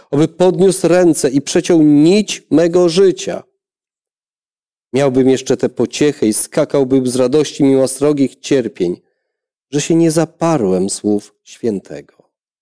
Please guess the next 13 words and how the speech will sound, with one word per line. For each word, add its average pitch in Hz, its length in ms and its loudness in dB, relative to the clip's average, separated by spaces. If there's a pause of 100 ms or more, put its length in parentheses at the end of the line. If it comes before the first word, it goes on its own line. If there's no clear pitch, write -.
(800)
I 92 300 -6
przeczytam - 500 -10
jeszcze 156 240 -6
jedną 90 300 -4
wypowiedź 82 640 -12 (420)
z 113 120 -12
dziesiątego 131 600 -2
rozdziału, 90 640 -2 (420)
od 170 140 -6
ósmego 165 480 0
do 147 220 -4
dwunastego 131 680 -2
wiersza. - 460 -10